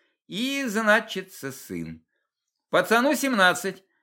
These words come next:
последний класс будет оканчивать в Воробьёвке. Документы уже в школу принесли. Так вот, звать его Никонов Сергей. Родители с северов перебрались.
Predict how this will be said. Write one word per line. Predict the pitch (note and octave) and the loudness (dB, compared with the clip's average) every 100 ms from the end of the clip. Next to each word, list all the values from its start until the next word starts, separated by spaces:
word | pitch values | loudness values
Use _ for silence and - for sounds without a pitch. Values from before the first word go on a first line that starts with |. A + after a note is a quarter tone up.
| _ - | _ 0
последний | D#3 F3 G3 G#3 F3+ F#3+ | 2 2 2 0 2 -2
класс | - G#3 A#3 G3+ | -2 2 2 2
будет | F3 G3 F3 | -2 -2 0
оканчивать | F3 - F#3+ G#3 - G3 F#3+ | 0 2 2 2 -2 -4 -6
в | A#2+ | 0
Воробьёвке. | C#3+ D#3+ D3+ G#2 G#2+ G#2 G#2 G#2 _ _ _ | 0 2 0 -2 -4 -4 -10 -12 _ _ _
Документы | C3+ F#3 A#3 A3 E3 D3+ | -2 2 4 4 2 0
уже | D3 D3 | -2 -2
в | D3 | -4
школу | C#3+ A2 G2+ | -2 -2 -2
принесли. | G#2 G2 E2+ F2+ D#2 D#2 _ | -4 -6 -10 -12 -14 -16 _
Так | - C4 | 2 2
вот, | A3+ G#3+ G#3+ - _ _ _ _ | 4 4 2 -4 _ _ _ _
звать | - G#2+ F#3 G#3 C#4 A#3+ | -12 -4 4 6 6 4
его | G3+ D#3 B2 | -2 0 0
Никонов | G2 B2 G3+ B3 F#3 C3+ G#2+ | 0 -4 -4 0 -2 -2 -6
Сергей. | - E3+ F3+ B2 C#3+ F3+ - _ _ _ _ | -2 0 0 0 2 2 0 _ _ _ _
Родители | A#2 D3 F#3+ E3 C#4+ C4+ G#3+ D3+ | 2 6 6 6 -2 0 0 0
с | G#2+ - | -2 -4
северов | - F#3+ G#3+ A#3+ B3 - | -2 0 4 4 2 0
перебрались. | C#3+ B2+ A2 A2 G#2+ G#2 | -4 -2 0 2 0 -2